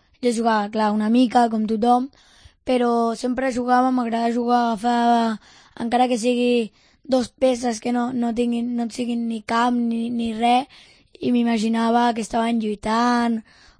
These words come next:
o que estaven fent una excursió. Ara, en canvi,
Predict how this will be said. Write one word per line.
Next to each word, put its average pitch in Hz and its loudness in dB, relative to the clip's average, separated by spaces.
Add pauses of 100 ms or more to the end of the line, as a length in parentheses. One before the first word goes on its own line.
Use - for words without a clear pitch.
o 240 -8
que 220 -4
estaven 233 -2
fent 240 -2
una 233 -2
excursió. 214 -4 (460)
Ara, 240 2
en 254 0
canvi, 262 4